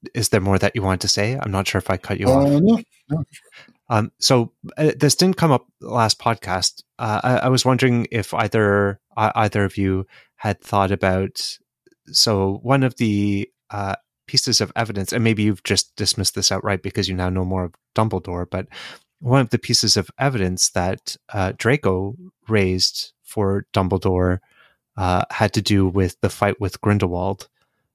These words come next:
Speaker 1: Uh, I'm wondering if you've thought about that in context of understanding how, how phoenixes work and that kind of
Speaker 2: What
Speaker 1: thing.
Speaker 2: about the,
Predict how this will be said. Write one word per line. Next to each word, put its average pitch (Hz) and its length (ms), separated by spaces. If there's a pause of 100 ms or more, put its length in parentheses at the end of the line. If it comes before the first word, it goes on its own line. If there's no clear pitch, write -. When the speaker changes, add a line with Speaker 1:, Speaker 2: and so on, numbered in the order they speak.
Speaker 1:
Uh, 107 160
I'm 101 100
wondering 101 280
if 95 140
you've 98 100
thought 117 220
about 95 240
that 95 200
in 98 180
context - 460
of 92 120
understanding 95 580
how, 90 580
how 90 240
phoenixes - 600
work 98 240
and 90 100
that 90 140
kind 110 180
of 104 60
Speaker 2:
What 113 100
Speaker 1:
thing. 110 60
Speaker 2:
about 107 560 (380)
the, 120 160